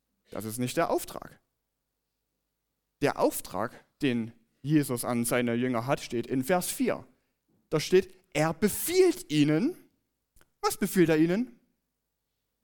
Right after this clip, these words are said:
Zu warten. Nichts zu tun. In Jerusalem zu bleiben und zu warten. Auf was sollen sie warten? Nämlich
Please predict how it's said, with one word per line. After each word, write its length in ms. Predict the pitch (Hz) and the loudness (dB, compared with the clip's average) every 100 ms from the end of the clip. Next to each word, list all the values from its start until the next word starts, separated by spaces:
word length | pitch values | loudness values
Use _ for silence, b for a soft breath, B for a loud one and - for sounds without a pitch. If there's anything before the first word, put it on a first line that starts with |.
| _ _ | _ _
Zu 160 | - - | -2 0
warten. 280 | 95 107 - _ _ _ _ _ _ _ _ _ _ _ _ _ | -2 -8 -16 _ _ _ _ _ _ _ _ _ _ _ _ _
Nichts 640 | 208 311 427 - - - | 2 2 0 -4 -4 -2
zu 100 | 208 | -4
tun. 380 | - 147 120 117 _ _ _ _ _ _ _ | -4 -6 -6 -10 _ _ _ _ _ _ _
In 140 | 185 | 2
Jerusalem 580 | 190 175 269 370 330 330 | 4 4 4 4 2 2
zu 120 | 359 | 0
bleiben 480 | - 180 139 143 196 - | 0 2 2 2 -6 -2
und 320 | 175 156 - b b | 0 0 -6 b b
zu 380 | - 233 233 240 - - | -2 0 0 -2 -14 -10
warten. 580 | 156 254 381 - 160 - _ _ _ _ _ _ b b b _ _ _ | -4 -2 -4 -12 -20 -20 _ _ _ _ _ _ b b b _ _ _
Auf 180 | 151 147 | -4 0
was 220 | 254 - | 0 2
sollen 180 | 170 151 | 0 0
sie 180 | 147 135 | -2 -2
warten? 400 | 131 175 196 - | -2 -2 -8 -6
Nämlich 480 | 165 196 233 202 - | -2 0 0 0 -4